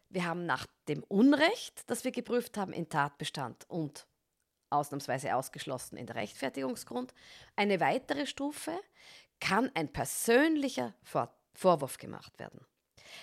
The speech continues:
Die Schuld wird nirgends im Gesetz positiv definiert, liegt aber unserer gesamten Rechtsordnung zugrunde, nämlich der Idee, dass alle erwachsenen, gesunden, geistig gesunden Personen,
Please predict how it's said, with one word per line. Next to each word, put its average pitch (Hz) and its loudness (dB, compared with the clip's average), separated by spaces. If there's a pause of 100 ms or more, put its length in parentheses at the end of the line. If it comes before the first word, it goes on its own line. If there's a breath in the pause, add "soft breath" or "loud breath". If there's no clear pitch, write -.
Die 226 4
Schuld 311 4
wird 233 2
nirgends 294 2
im 254 -2
Gesetz 190 -6
positiv 185 -6
definiert, 185 -4 (600 loud breath)
liegt 247 2
aber 190 2
unserer 208 -2
gesamten 208 -4
Rechtsordnung 175 -4
zugrunde, 196 -2
nämlich 160 -4
der 117 -4
Idee, 190 -2 (260 loud breath)
dass 190 -2
alle 233 8
erwachsenen, 185 2
gesunden, 180 -4
geistig 165 0
gesunden 170 -4
Personen, 247 0